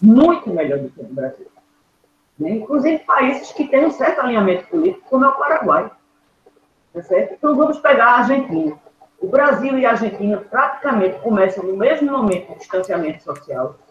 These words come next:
A Argentina, a partir de já dois óbitos, e o Brasil de zero óbitos. E hoje a situação da Argentina e a do Brasil, a gente, bom, a gente pode citar número absoluto, aí vai dizer, mas a dimensão populacional é diferente. Se a gente fizer a relação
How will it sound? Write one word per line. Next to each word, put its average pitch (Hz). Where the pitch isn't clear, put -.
A 233
Argentina, 247
a 208
partir 220
de 202
já 190
dois 240
óbitos, 180
e 208
o 214
Brasil 196
de 247
zero 247
óbitos. -
E 285
hoje 233
a 214
situação 269
da 269
Argentina 185
e 165
a -
do 175
Brasil, 165
a 202
gente, 262
bom, 180
a 175
gente 165
pode 220
citar 214
número 202
absoluto, 202
aí 214
vai 202
dizer, 196
mas 202
a 233
dimensão 226
populacional 202
é 190
diferente. 196
Se 202
a 185
gente -
fizer 214
a -
relação 208